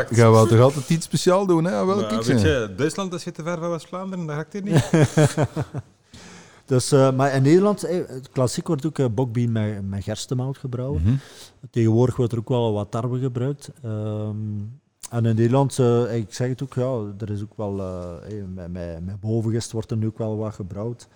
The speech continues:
Speaker 2: Bokbier met haver.
Speaker 3: Eh,
Speaker 2: Ik zeg zo
Speaker 3: ja,
Speaker 2: maar.
Speaker 3: uitein-, uitein-, ja, uiteindelijk
Speaker 1: Allee, joh, kan ik
Speaker 3: de,
Speaker 1: geen
Speaker 3: de,
Speaker 1: bok-,
Speaker 3: er is,
Speaker 1: kan
Speaker 3: er is
Speaker 1: geen
Speaker 3: een
Speaker 1: bokbier
Speaker 3: vrijheid in
Speaker 1: brouwen?
Speaker 3: gekregen, maar, maar uiteindelijk is dat wel een beetje de historie,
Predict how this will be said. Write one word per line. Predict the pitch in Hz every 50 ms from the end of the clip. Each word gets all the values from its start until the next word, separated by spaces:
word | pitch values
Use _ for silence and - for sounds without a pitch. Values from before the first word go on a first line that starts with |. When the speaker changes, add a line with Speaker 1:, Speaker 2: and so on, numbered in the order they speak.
| _ - 87
Speaker 2:
Bokbier | 87 85 85 82 87 87 82
met | 82 82
haver. | 78 85 92 98 107 123
Speaker 3:
Eh, | 101 104 101 101 101 101 98 98 98 98 98 98 98 95 - - - - - - - - - - -
Speaker 2:
Ik | -
zeg | - 101 -
zo | -
Speaker 3:
ja, | 170
Speaker 2:
maar. | 120 113
Speaker 3:
uitein-, | - - - 147 147 156
uitein-, | 123 131 - 156 160 160 143 - 139
ja, | 147 147
uiteindelijk | 143 123 - 139 143 156 156 156 - - 143 - _ _ _ _ _ _ _ _ _ _ _ _ _ _ _ _ _ _ _ _ _ _ _ _ _ _ _ _ _ _ _ _ _ _ _
Speaker 1:
Allee, | 127 123 113 101
joh, | 92 85 80 80 -
kan | - -
ik | 123
Speaker 3:
de, | - 147
Speaker 1:
geen | 131 110
Speaker 3:
de, | 147
Speaker 1:
bok-, | 143 -
Speaker 3:
er | 147 139
is, | 147 131
Speaker 1:
kan | 120 135 139
Speaker 3:
er | 135 139
is | 143
Speaker 1:
geen | 139 143
Speaker 3:
een | 123
Speaker 1:
bokbier | 117 110
Speaker 3:
vrijheid | 120 131 143 151 156 156 147 -
in | 139
Speaker 1:
brouwen? | 127 135 131
Speaker 3:
gekregen, | 117 - 120 127 131 135 135 139 127 120
maar, | 117 117 104 104
maar | 113 117 117 - -
uiteindelijk | - 110 113 - - 123 127 127 123 - 117
is | 110 98
dat | 127 123 123
wel | 117 120 117
een | 120
beetje | 98 131 - - 135
de | 120 113
historie, | 107 104 - - - 127 131 143 160 165 175 180